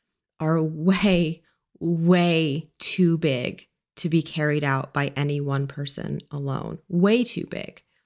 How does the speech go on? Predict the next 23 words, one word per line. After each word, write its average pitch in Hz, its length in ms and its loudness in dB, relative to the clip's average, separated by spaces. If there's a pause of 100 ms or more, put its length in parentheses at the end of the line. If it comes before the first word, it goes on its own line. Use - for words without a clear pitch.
(1500)
And 196 300 4
so 202 220 4
they 196 300 4 (120)
choose - 800 0 (140)
multiple 190 680 4
people - 640 -4
to 190 160 2
drop 180 500 0
into - 680 -2 (720)
so 202 160 2
that 190 260 2
each 302 260 4
of 254 120 2
us 175 180 2
can 180 360 2
interpret 175 680 2
it 123 280 -6
through 175 300 2
our - 280 -2
own 208 340 4
lens 165 460 4
of 151 140 -4
experience 180 1000 -2